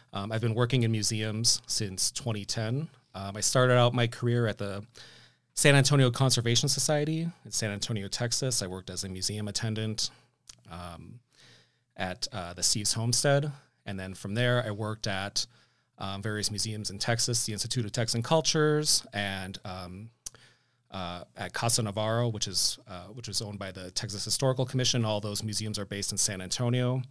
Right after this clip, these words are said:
And, um, so I was working there for till about twenty fourteen. And then, um,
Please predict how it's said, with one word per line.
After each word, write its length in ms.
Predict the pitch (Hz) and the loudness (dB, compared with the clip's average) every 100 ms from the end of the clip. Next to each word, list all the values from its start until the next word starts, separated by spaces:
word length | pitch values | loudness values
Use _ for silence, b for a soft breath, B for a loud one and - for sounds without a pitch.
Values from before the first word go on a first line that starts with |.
| B B B B B B B - | B B B B B B B -2
And, 400 | 113 110 107 101 | 2 2 0 -2
um, 420 | 110 101 98 104 - | -4 -4 -4 -2 4
so 140 | 143 | 6
I 40 | |
was 120 | 131 139 | 6 4
working 240 | 147 135 | 4 4
there 180 | 135 131 | 6 4
for 360 | 131 123 120 | 4 4 4
till 160 | 120 127 | 2 0
about 240 | 113 110 | 0 0
twenty 240 | - 127 117 | 0 0 2
fourteen. 640 | 117 110 - 127 165 202 B B _ 117 | 0 -4 0 0 0 -2 B B _ -4
And 400 | 110 110 110 107 | -2 -2 -2 -2
then, 340 | 107 107 104 | -2 -2 -4
um, 420 | 117 101 101 101 | -6 -8 -8 -10